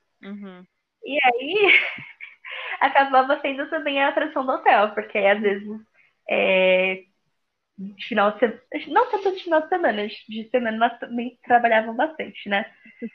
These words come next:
Speaker 2: E, e aí chegava, subia, descia, as
Speaker 1: Uhum.
Speaker 2: camareiras, elas não gostavam de fazer arrumação no, naquele quarto, porque elas tinham preconceito com as meninas,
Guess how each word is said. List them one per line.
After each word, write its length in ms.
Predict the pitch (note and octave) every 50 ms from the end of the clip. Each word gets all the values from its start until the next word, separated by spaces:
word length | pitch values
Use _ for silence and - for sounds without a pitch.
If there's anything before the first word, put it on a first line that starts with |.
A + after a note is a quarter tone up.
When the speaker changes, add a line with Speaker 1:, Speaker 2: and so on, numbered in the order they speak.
| _ _ _ _ _
Speaker 2:
E, 720 | - A3 G3+ G3+ G3+ G3+ G3+ G3+ G3+ G3+ G3+ G3+ - - -
e 40 | A3
aí 160 | G#3+ G3+ A3 -
chegava, 520 | - A3+ A3 A#3+ C4 C4+ C4+ C4+ C4 C4 -
subia, 580 | A#3 G#3 G#3 A#3+ C4 B3+ B3 A#3+ B3 B3 A#3+ A3+
descia, 880 | G3+ G#3 G3 G3 - - - B3 B3+ A#3+ A#3 A#3 A3+ A3+ A#3 A#3+ B3 - - - - _ -
as 120 | - G#3+ G#3
Speaker 1:
Uhum. 40 | G3+
Speaker 2:
camareiras, 600 | - A#3 G#3+ G#3+ G#3 G#3 G3+ G3 G3+ G#3 G3+ G#3
elas 180 | G#3 G3+ G3+ G#3 -
não 100 | A#3 A#3
gostavam 480 | A#3 A3 A3 - A3 G3+ G3+ G#3+ G#3+ G3+
de 100 | G3+ - -
fazer 460 | G#3+ G#3+ G#3 G#3+ A3 G3 G3 F#3+ - -
arrumação 720 | G#3+ G#3+ G#3+ G#3+ G#3 G#3+ G#3 - - G#3+ G3 G3 G3 G3
no, 480 | G#3 G#3+ G#3+ G#3 G3 F#3+ G3 G3 - - _ -
naquele 320 | G#3 G3 - - G3 G3+ G3+
quarto, 460 | _ - A#3 A3 A#3 A#3+ A#3 - - _
porque 200 | _ - - -
elas 160 | G#3 G3 G3+ - _ _ _ _ _ -
tinham 200 | - - G3+ G3+
preconceito 520 | - G3+ G3 - G3+ G3 - G3+ F#3+ G3
com 100 | - -
as 140 | G3+ G3 F#3+ G3+
meninas, 420 | G3 G#3 A#3+ B3+ A#3 G#3+ G#3 A3